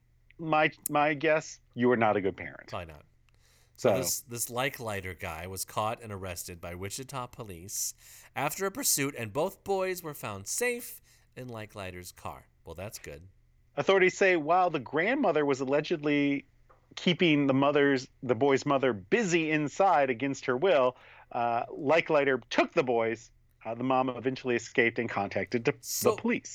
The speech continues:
Speaker 2: so not only did, well, there's the kidnapping, there was also, like,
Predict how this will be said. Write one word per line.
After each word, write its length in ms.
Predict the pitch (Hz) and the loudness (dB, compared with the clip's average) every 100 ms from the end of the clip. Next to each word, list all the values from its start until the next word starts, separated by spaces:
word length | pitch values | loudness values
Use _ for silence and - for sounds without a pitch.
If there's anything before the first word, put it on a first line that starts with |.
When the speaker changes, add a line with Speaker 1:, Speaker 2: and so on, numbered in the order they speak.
| - | -10
Speaker 2:
so 140 | 190 | -8
not 240 | 196 185 180 | -2 0 2
only 320 | 208 233 165 | 0 -2 -4
did, 240 | 139 131 - _ 151 - - | -4 -8 -10 _ -20 -20 -12
well, 100 | 147 | -8
there's 200 | 135 117 | -6 -6
the 140 | 123 | -6
kidnapping, 720 | 113 - 147 160 170 170 180 170 | -10 -4 -6 -4 -6 -6 -8 -6
there 80 | 135 | -6
was 120 | 127 | -2
also, 600 | 131 147 156 135 117 - _ _ _ | -2 -2 -4 -2 -4 -8 _ _ _
like, 300 | 101 95 - | -12 -12 -12